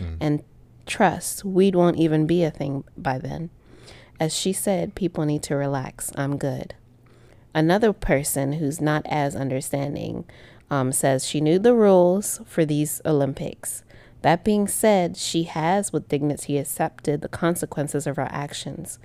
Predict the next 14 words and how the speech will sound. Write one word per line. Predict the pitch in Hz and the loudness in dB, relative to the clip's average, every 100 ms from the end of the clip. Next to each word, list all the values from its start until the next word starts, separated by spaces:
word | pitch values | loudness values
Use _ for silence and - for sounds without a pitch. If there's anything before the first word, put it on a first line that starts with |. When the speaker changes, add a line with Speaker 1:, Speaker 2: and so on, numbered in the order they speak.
| - - - - | -20 -20 -16 4
Speaker 2:
What | 175 196 | 6 8
a | |
novel | 175 160 165 160 | 6 4 2 0
concept | - 156 160 - 151 - | 0 0 0 -2 -6 -6
today. | - 147 143 - 175 - - - | -6 -4 -4 -6 -16 -20 -20 -8
Someone | - 190 175 | 0 4 4
actually | - 156 170 - 185 | 2 -2 -2 0 0
accepting | - - 170 - 156 | 0 0 0 0 -2
responsibility | 147 147 151 147 - 156 151 135 | -2 0 0 0 0 0 0 -2
without | 135 131 135 - | -2 -2 -2 0
blaming | 147 156 139 | 2 2 0
others | 147 165 139 139 - | 0 0 0 -4 -2
or | 143 | 0
whining. | 143 165 147 - | 0 0 -2 -8